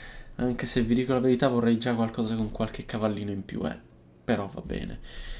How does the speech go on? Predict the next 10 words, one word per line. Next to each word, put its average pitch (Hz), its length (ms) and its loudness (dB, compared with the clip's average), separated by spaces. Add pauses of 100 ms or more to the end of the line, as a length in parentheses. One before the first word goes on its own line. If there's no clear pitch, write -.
(360)
Salvo 117 300 0
sempre 117 280 2
il 113 60 4
replay 117 360 4
giusto 117 360 -2
per, 117 680 2 (260)
lo - 100 -4
chiamiamo 113 420 4
tipo - 720 -2
D. 113 640 2